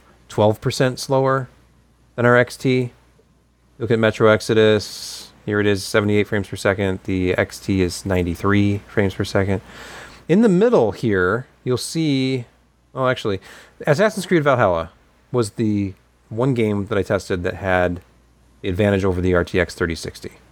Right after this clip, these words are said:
uh, is the point I'm trying to make. The rest of the tests, the thirty sixty's above it by a little bit. I imagine that would actually go up. The, the, the lead would be increased if I went to higher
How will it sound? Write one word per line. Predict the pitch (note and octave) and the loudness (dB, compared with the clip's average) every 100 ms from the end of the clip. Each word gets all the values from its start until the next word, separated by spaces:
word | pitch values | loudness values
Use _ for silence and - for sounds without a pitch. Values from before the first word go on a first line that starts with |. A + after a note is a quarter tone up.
| _ G#2 | _ -2
uh, | F2+ F2 E2+ | 2 2 0
is | F2+ | -4
the | F2+ | -6
point | A2 F2+ | -4 -4
I'm | |
trying | E2 E2+ | -4 -6
to | - | -8
make. | - - - _ _ - _ | -14 -18 -20 _ _ -20 _
The | A#2+ | 0
rest | C#3+ D3 | 2 2
of | C#3 | -2
the | |
tests, | A#2+ B2+ A2+ - - _ _ | 0 2 2 -2 -16 _ _
the | A#2+ A2+ G#2+ | -4 -2 0
thirty | A#2+ G#2+ | 0 0
sixty's | G#2+ - G2+ - - | -2 -6 -8 -8 -10
above | B2 G2+ E2+ | -2 2 2
it | D#2+ - - | 0 -4 -4
by | G#2 | 0
a | F2+ | 2
little | F2 F2 | 2 -2
bit. | - - _ - | -6 -12 _ -2
I | |
imagine | C3 D3+ C#3+ C#3 | 0 2 2 0
that | B2 | 0
would | A2+ | 0
actually | A2+ - G#2+ G2 F#2+ B2 | -2 -2 -4 -4 -6 -4
go | G#2+ G2 | -2 0
up. | F2+ F2+ - - _ _ - | 0 -2 -4 -20 _ _ -8
The, | F#2+ F2+ | -4 -2
the, | G2 | -2
the | G#2 | -2
lead | F#2 F#2+ | 0 0
would | F#2+ | 0
be | F2+ F#2 | 0 0
increased | F2+ F2+ F2 | 0 -2 -2
if | - | -2
I | F#2+ | -2
went | F2 | -2
to | F#2 | -2
higher | F2+ F2 | -2 -2